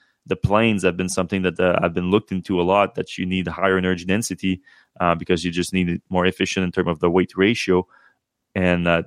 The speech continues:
that is starting to become into the range of, like, "Oh, we could make commercial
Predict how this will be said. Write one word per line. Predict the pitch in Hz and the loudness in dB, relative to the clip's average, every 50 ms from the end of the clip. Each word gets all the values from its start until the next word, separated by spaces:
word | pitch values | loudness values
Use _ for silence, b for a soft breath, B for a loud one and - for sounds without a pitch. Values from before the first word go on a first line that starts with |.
| - _ _ | -6 _ _
that | - 101 104 107 104 | 0 2 4 4 4
is | 101 - | 2 0
starting | - - 101 98 92 98 101 95 | 0 0 2 2 4 2 2 0
to | - 95 | -2 -4
become | 87 95 - - 104 98 98 95 | -4 -4 -2 0 2 2 2 2
into | 90 87 - - - 104 | 0 -2 -2 -2 -2 0
the | 98 92 | 2 2
range | 85 87 92 92 95 95 92 87 92 | 2 2 2 2 2 0 0 0 0
of, | 85 82 87 | 0 2 2
like, | 90 87 87 - | 2 2 2 2
"Oh, | 92 90 | 2 2
we | 85 92 87 | 2 0 -2
could | - - 98 92 | 0 0 0 0
make | 90 87 90 87 87 85 _ _ | 2 2 2 0 0 -2 _ _
commercial | - - 87 90 90 87 - - 92 92 90 92 | -10 -6 -4 -4 -4 -4 -2 0 0 0 0 -2